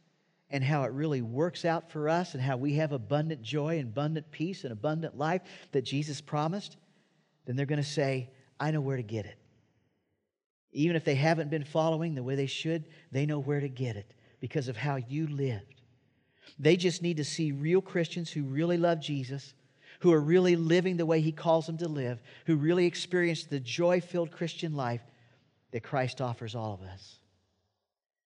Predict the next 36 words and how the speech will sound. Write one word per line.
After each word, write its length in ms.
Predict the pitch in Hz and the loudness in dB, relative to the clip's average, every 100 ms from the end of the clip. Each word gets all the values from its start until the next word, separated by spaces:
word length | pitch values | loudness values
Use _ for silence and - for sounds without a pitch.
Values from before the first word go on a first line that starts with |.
| _ _ _ _ _ _ _ _ _ | _ _ _ _ _ _ _ _ _
Paul 220 | - 160 | 4 4
says 320 | 170 - 143 123 | 6 2 0 0
this, 200 | 135 117 | -2 -2
"Don't 220 | 175 185 | -4 0
let 140 | 165 | 2
anyone 320 | 160 156 143 | 2 0 -4
think 280 | 131 160 147 | -2 -4 -2
less 300 | 143 143 139 | 0 0 0
of 100 | 139 | -4
you 140 | 135 143 | -4 -4
because 400 | 135 - 143 127 | -4 -4 -4 -4
you're 100 | 123 | -6
young. 480 | 120 131 143 151 156 - - - | -4 -2 -2 -2 -6 -16 -20 -6
Be 180 | 135 196 | 0 2
an 40 | |
example 600 | 165 131 117 160 165 175 165 | 2 0 0 2 2 0 -4
to 120 | 151 | -2
all 200 | 143 165 | 2 4
believers 520 | 160 147 147 160 143 | 2 2 0 0 -4
in 100 | 139 | -2
what 160 | 143 131 | -2 -2
you 100 | 131 | -6
teach, 520 | - 160 180 180 - | -2 0 0 -4 -10
in 140 | 135 | -6
the 80 | 135 | -2
way 160 | 135 151 | 0 2
you 180 | 139 | 0
live, 520 | 131 143 165 190 185 - - - | -2 0 4 2 0 -12 -18 -4
in 160 | 147 | -2
your 140 | 139 139 | -2 -2
love, 480 | 131 160 185 202 196 - - | 2 4 4 2 -2 -20 -16
your 140 | - 131 | -4 -4
faith, 580 | - - 165 185 208 - - | -2 4 6 6 2 -10 -10
and 140 | 147 143 | -6 -4
your 100 | 135 | -4
purity." 640 | - 170 170 175 185 208 | -4 0 2 2 0 -2